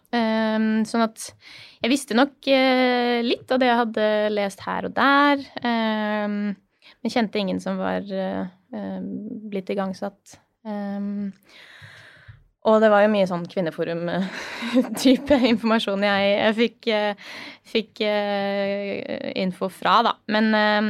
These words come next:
men jeg hadde hørt, eh, litt om denne ballongen. Eh, det var ikke noe jeg så for meg at jeg,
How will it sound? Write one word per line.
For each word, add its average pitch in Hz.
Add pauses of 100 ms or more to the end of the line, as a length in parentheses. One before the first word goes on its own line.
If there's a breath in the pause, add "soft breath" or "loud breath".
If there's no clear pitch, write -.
(160)
men -
jeg 262
hadde 233
hørt, 214 (180)
eh, 208
litt 202
om 190
denne 185
ballongen. 180 (180)
Eh, 214
det 190
var 196
ikke -
noe 160
jeg 160
så -
for -
meg -
at -
jeg, 85